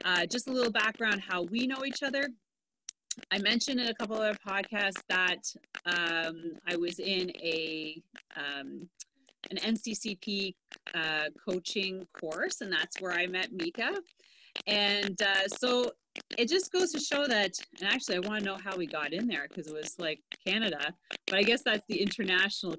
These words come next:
connection that he must have. Um, and that's a great way for, it was a great way for me to connect with other coaches.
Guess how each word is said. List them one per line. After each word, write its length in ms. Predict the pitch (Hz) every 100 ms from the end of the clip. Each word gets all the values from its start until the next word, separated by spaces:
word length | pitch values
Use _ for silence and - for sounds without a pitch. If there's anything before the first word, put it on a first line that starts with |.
| -
connection 540 | 170 175 190 - 170
that 180 | 156 147
he 200 | 180 156 143
must 360 | 165 160 - -
have. 320 | 143 139 147 233 - - - - -
Um, 560 | 185 190 190 185 190 196 - -
and 300 | 247 269 262 - - -
that's 180 | 233 254
a 40 |
great 320 | 277 285 285 208
way 240 | 240 277 -
for, 440 | - 247 240 233 220
it 140 | 220
was 140 | 208 208
a 40 |
great 220 | 233 240
way 120 | 240
for 160 | 247 226
me 200 | 202 208
to 140 | 233 - -
connect 400 | 196 208 254 208
with 200 | 175 - -
other 200 | 190 190
coaches. 680 | - 233 302 - 127 117